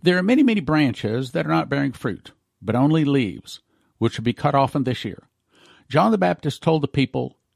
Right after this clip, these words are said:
who came to him, quote, 'Bring forth fruit worthy of repentance, fruit worthy of transformed life.' If you claim you're living in, for Christ, then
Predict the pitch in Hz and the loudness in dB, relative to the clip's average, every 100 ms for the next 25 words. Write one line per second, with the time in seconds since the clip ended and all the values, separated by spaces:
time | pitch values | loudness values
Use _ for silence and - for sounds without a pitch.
0 | _ - 151 180 190 - 104 101 98 131 | _ 0 0 2 0 0 -4 -2 -2 -4
1 | _ - 143 180 - 104 135 202 - 151 | _ -2 -2 -2 -10 -4 -2 -2 0 -2
2 | - _ - 139 - _ 107 135 127 131 | -2 _ -4 -4 -4 _ 0 0 0 -6
3 | 113 104 - 80 - - - _ _ _ | -6 -6 -6 -8 -8 -20 -20 _ _ _
4 | - _ _ _ 180 196 127 185 180 139 | -20 _ _ _ 0 0 0 -2 0 -2
5 | 131 - - 175 - 156 143 131 117 98 | -2 -4 -4 -4 -4 -2 0 0 -2 -4
6 | - 139 120 139 - 175 190 214 190 175 | -6 -6 -4 -6 -6 -6 -4 -2 -2 -2
7 | 147 165 160 143 123 - 127 - 123 196 | -2 -2 -2 -2 -2 -6 -10 -8 -2 0
8 | 147 127 - 139 143 | 2 -2 -4 -2 -2